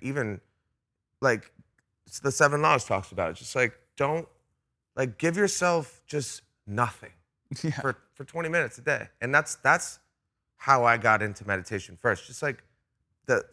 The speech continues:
Speaker 1: just putting, I literally realized I was connected to something always. I had
Speaker 2: Uh-huh.
Speaker 1: this in my hand. I was looking at my s-, my computer screen. I was,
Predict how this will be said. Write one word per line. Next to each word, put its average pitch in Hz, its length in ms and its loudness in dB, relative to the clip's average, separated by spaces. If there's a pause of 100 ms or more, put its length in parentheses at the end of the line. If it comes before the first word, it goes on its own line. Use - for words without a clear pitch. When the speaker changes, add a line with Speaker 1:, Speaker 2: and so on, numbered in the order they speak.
Speaker 1:
just - 300 -12
putting, 156 380 2
I 139 180 4
literally 131 640 0
realized 117 460 4
I 92 60 0
was 101 160 -4
connected 113 640 -4
to 104 120 -14
something 101 480 -8
always. 80 520 -10
I - 80 -12
had 95 140 -2
Speaker 2:
Uh-huh. 110 100 -6
Speaker 1:
this 120 180 -4
in 139 80 -4
my 135 140 2
hand. 127 420 0 (680)
I 110 260 4
was 98 120 -6
looking 120 240 -4
at 117 100 0
my 110 120 -4
s-, - 280 -12
my 110 160 -4
computer 117 500 -8
screen. 117 580 -6 (540)
I 104 140 2
was, 98 480 -2